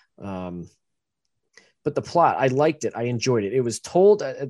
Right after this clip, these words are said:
the way it was told throughout the movie was very,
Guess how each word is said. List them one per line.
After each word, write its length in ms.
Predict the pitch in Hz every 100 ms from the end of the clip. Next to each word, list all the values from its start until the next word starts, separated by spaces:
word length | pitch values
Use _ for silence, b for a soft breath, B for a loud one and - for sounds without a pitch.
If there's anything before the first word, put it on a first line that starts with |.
| -
the 80 | 139
way 300 | 120 156 214
it 80 | 233
was 180 | 190 -
told 300 | 185 180 175
throughout 260 | 151 143
the 80 | 131
movie 400 | 120 127 131 143
was 180 | 113 95
very, 680 | 117 117 123 120 101 85